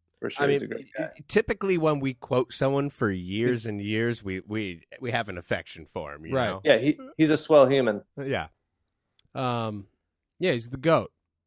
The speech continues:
Speaker 3: It's, uh, yeah, it's a show of affection, exactly.
Speaker 1: He's super
Speaker 3: Um,
Speaker 1: duper.
Speaker 3: But what I was gonna say was we've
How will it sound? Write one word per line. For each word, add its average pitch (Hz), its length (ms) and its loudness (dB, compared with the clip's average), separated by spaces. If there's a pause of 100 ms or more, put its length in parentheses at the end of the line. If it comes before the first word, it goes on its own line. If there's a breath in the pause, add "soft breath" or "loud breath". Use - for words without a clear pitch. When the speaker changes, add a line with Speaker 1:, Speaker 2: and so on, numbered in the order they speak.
(240)
Speaker 3:
It's, 143 220 -8
uh, 135 240 2
yeah, 156 120 0
it's - 140 -8
a 107 40 -10
show 139 220 0
of 120 60 -6
affection, 120 480 -8
exactly. 110 520 -10 (400)
Speaker 1:
He's 123 140 -12
super 123 340 0
Speaker 3:
Um, 113 80 -2
Speaker 1:
duper. 113 380 0 (840)
Speaker 3:
But 131 260 0 (800)
what 120 160 -4
I 156 180 2
was 170 160 0
gonna 160 220 0
say 135 320 0
was 127 340 -2
we've 131 220 -4